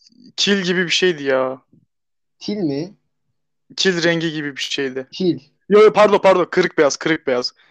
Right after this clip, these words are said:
Speaker 1: Ya kırık beyaz,
Speaker 2: Bej.
Speaker 1: ya beyaz değil, gri değil. Niye var ki o renk?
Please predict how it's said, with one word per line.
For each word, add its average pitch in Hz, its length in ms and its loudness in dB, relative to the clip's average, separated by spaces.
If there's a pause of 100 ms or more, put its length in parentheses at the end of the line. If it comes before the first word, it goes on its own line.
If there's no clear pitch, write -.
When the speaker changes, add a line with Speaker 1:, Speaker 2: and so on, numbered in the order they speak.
Speaker 1:
Ya 233 160 4
kırık 262 280 2
beyaz, 202 240 6
Speaker 2:
Bej. - 200 -10 (100)
Speaker 1:
ya 202 220 2
beyaz 233 360 4
değil, 208 340 0
gri 190 360 4
değil. 190 320 2
Niye 220 240 4
var 311 180 2
ki 175 100 -2
o 160 60 2
renk? 175 340 -2